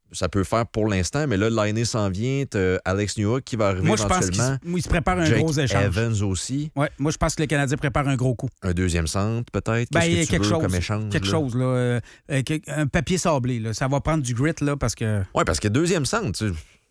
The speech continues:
Speaker 1: on a-tu besoin de deuxième centre présentement à Montréal ? T'as Oliver Kapanen qui fait une superbe job, c'est le meilleur scoreur chez les recrues cette année. Slav Demidov, tu touches pas à ça. Le premier trio, là, on vient de signer Texier à deux point cinq millions pour deux ans.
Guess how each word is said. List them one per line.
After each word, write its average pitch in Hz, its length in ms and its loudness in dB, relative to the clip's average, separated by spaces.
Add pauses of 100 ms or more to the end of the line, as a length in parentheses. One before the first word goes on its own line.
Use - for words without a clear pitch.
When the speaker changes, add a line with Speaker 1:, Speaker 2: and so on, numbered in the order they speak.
(100)
Speaker 1:
on 95 100 -2
a-tu 113 240 0
besoin 139 400 4
de 110 80 0
deuxième 92 320 0
centre 98 200 -4
présentement 82 400 -2
à 85 40 2
Montréal ? 76 480 0
T'as 82 160 2
Oliver 104 320 2
Kapanen 104 560 0
qui - 140 -8
fait 85 100 -4
une 82 120 0
superbe 117 520 0
job, 117 320 0
c'est - 160 -4
le 92 60 -2
meilleur 110 280 2
scoreur 107 560 0
chez 107 140 -4
les 92 120 2
recrues 92 300 0
cette - 120 -2
année. 110 420 2 (320)
Slav 113 400 0
Demidov, 101 380 2
tu - 60 -8
touches 92 180 -2
pas 98 140 2
à 80 40 0
ça. 139 160 -2
Le 165 80 0
premier 107 300 0
trio, 107 360 -2
là, 98 80 0
on 90 60 0
vient 101 140 -2
de - 40 -6
signer 117 200 -4
Texier 123 320 0
à - 20 -2
deux 107 100 2
point 101 200 0
cinq 90 200 -4
millions 110 220 2
pour 101 160 0
deux 95 260 4
ans. 131 140 2